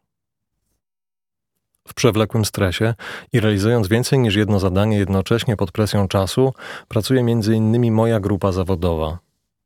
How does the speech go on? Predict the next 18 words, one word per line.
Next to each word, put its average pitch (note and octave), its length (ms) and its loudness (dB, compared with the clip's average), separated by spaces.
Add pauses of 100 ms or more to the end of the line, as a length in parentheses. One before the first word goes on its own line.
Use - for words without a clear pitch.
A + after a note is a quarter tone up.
(600)
Każdy G2 360 0
lekarz F#2+ 440 0 (200)
chce - 160 -2
doskonalić G2+ 520 0
się G2+ 120 0
w - 60 -6
swojej G2 280 -2
dziedzinie, G2+ 500 0 (360)
nie A2 120 2
bez G#2 180 0
kozery A2 380 0
tytuł, A#2 360 0
o F#2+ 40 0
jaki F#2 260 -2
walczy, G2 400 0
to F2+ 260 -2 (200)
tytuł G2+ 320 0
specjalisty. F#2+ 800 -2